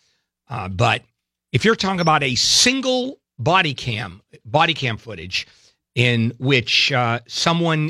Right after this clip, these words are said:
is obviously shot and killed, uh, and there are no other views, and, for example, the body cam starts at the moment the shooting takes place, and it doesn't show what happened immediately prior to that,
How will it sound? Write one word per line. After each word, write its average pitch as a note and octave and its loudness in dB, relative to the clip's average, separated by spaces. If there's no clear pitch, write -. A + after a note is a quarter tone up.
is B2+ 0
obviously C3 0
shot A#2+ 0
and A2+ -2
killed, C3 -2
uh, A#2 -16
and C#3+ 0
there C#3 2
are C3 2
no F3+ 2
other F3+ -2
views, B2+ 0
and, C3+ 2
for E3 0
example, D3+ 0
the C3+ -2
body D#3 2
cam C#3 -4
starts - 0
at C#3 -2
the D3 0
moment G#3 2
the D#3+ -4
shooting F3+ 0
takes - 0
place, E3+ 2
and C#3+ -2
it C3+ -2
doesn't E3 0
show D#3+ 2
what C#3 2
happened D#3 0
immediately D#3+ 0
prior F#3+ 2
to B2+ -4
that, A2 -4